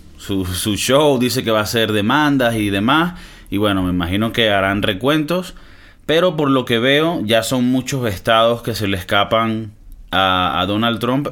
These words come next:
y parece que esto lo, lo va a ganar Biden. Aquí como ven en la, en la pizarrita o en la pantalla,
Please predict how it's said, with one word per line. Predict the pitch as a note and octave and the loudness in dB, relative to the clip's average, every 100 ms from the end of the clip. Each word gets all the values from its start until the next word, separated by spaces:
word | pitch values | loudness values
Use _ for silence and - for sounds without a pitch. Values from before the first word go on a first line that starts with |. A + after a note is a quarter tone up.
| - | -4
y | A#2 | -4
parece | G2+ G#2 G2+ A2 | 0 0 -2 -4
que | G#2+ | -4
esto | G2 A2 | -4 -2
lo, | G#2+ G2 F2 | 0 0 0
lo | F2+ | 0
va | F2 | 0
a | F2 | 0
ganar | F#2 F#2 | -2 -2
Biden. | E2+ D#2+ D2+ D#2+ | 0 -2 -2 -2
Aquí | F2 G2+ | -4 -2
como | A#2+ A#2+ | 0 0
ven | A2 A2+ | 0 0
en | A#2+ | 0
la, | B2 A#2 A#2 A#2 - - - - - - - - - | 2 2 0 -6 -18 -20 -20 -20 -20 -20 -20 -20 -6
en | A2 | -2
la | A2 | -2
pizarrita | A2 A2+ G#2+ C3+ A#2+ A#2 | -2 -2 0 0 0 0
o | G#2 F2+ | 2 0
en | F2 | 0
la | E2 | -2
pantalla, | F2+ F#2+ A#2+ A#2 C3+ | -2 -2 0 0 -2